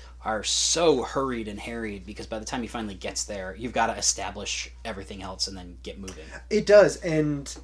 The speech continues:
Speaker 2: it isn't, again, until the end of the book where he actually gives you the first explanation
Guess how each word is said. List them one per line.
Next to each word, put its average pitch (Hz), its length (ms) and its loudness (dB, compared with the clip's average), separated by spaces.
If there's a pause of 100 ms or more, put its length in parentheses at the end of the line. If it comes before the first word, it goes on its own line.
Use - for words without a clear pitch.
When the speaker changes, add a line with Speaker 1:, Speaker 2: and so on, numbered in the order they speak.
(220)
Speaker 2:
it 165 140 2
isn't, 170 540 2
again, 143 480 0
until 123 680 -2 (300)
the 120 200 -10
end 120 160 -6
of 117 40 -6
the 123 80 -8
book 170 420 8
where 120 140 -4
he 127 260 -10
actually 131 380 -4
gives 117 220 -2
you 123 60 -8
the 110 80 -6
first - 340 -6
explanation 123 880 -2